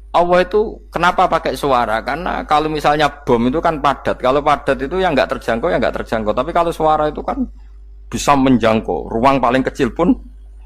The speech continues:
bisa. Tapi nak bom kan padat atau apa kan, kalau yang tertutup atau apa kan nggak kejangkau. Jadi kekuatan suara ini luar biasa. Makanya Israfil untuk merusak dunia itu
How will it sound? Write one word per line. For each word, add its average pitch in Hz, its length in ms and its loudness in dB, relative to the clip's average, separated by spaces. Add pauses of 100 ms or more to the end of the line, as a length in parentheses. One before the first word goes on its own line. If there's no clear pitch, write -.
(140)
bisa. - 260 -14 (300)
Tapi - 240 -2
nak - 240 0
bom 175 160 2
kan 190 160 0
padat - 400 -2
atau 104 240 0
apa 110 240 0
kan, - 400 -2
kalau 113 240 0
yang 110 240 0
tertutup 120 560 -2
atau 120 80 2
apa 139 160 -4
kan - 160 -2
nggak - 180 -4 (880)
kejangkau. - 400 -18 (240)
Jadi 139 400 -2 (560)
kekuatan 123 480 0
suara 120 400 0
ini 139 80 -2
luar 110 320 -2
biasa. 92 320 -2
Makanya 107 400 -2
Israfil 117 480 -2
untuk 120 160 -2
merusak 117 560 -4
dunia 104 320 0
itu 104 240 -4